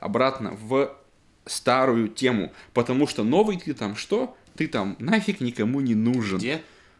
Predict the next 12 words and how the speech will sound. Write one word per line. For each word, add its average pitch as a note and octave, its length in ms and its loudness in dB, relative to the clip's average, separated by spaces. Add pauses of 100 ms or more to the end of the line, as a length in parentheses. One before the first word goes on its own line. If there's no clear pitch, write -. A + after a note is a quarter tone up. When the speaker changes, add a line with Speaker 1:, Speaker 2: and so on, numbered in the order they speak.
(120)
Speaker 1:
Новый E3+ 600 2 (160)
ты C#3 120 0
там A2+ 340 0
не B2+ 120 2
нужен. D3+ 440 0 (400)
Все C#3+ 360 2
к A2+ 80 -4
Speaker 2:
А. - 40 -4
Speaker 1:
тебе A2+ 320 2
привыкли C#3+ 680 0
к - 100 -16
старому. G#2 760 0